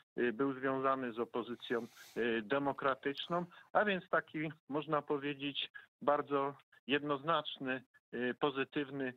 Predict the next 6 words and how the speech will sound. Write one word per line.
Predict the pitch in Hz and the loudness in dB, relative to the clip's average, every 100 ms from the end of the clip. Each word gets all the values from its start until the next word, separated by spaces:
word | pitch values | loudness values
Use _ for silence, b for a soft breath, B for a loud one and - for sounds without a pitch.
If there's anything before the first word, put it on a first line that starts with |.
| B _ | B _
życiorys | 110 135 139 147 123 113 | -2 -2 0 0 0 -4
polityczny | - 127 110 - 101 - - 135 180 B B _ | -4 -4 -4 -8 -6 -4 -2 -2 -2 B B _
i | - | -4
był | 180 214 240 | 0 0 2
takim | 208 202 202 202 | 0 0 -2 0
obiecującym | 202 196 190 208 170 151 147 175 175 | 0 0 -2 0 2 0 -2 -4 -4